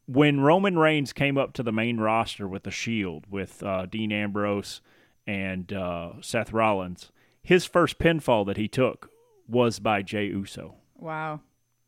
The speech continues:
Speaker 1: And now that it's been three years since he got a pinfall, Jey Uso, main event Jey Uso, pinned him at Money in the Bank. Um,
Speaker 2: More
Speaker 1: fan-
Speaker 2: drama than a soap opera on
Speaker 1: Man.
Speaker 2: W W E.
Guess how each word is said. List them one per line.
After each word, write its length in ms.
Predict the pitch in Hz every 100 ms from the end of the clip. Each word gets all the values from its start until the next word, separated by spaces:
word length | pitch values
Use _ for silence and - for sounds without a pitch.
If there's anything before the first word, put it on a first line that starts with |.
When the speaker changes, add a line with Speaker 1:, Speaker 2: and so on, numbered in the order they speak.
| _ _ _ _ _ _ _
Speaker 1:
And 640 | 120 117 117 113 110 104 101
now 320 | 113 120 135 143
that 140 | 131
it's 160 | 123 -
been 280 | 127 117 101
three 280 | 117 127
years 580 | 110 127 117 101 95 - -
since 260 | - 104
he 120 | 110
got 220 | 95 135 120
a 60 |
pinfall, 680 | - 101 92 98 92 92 90 _ _ _ _ _
Jey 200 | - 107 101
Uso, 600 | 110 101 101 95 90 -
main 240 | - 104 98
event 260 | 90 92
Jey 180 | 92 92
Uso, 380 | 101 117 - 90
pinned 260 | - 131 113
him 220 | 90 90 - _ _ _ _ -
at 160 | 92
Money 220 | 101 92 90
in 80 |
the 60 | 87
Bank. 300 | 104 98 - - - - -
Um, 400 | 135 135 127 - -
Speaker 2:
More 160 | 190 214
Speaker 1:
fan- 120 | 214
Speaker 2:
drama 360 | 190 180 202
than 160 | 196 190
a 60 | 185
soap 300 | - 165 151
opera 460 | 143 - 143 151
on 140 | 160 117
Speaker 1:
Man. 420 | 120 120 123 113
Speaker 2:
W 240 | 147 151
W 40 | 151
E. 300 | 151 156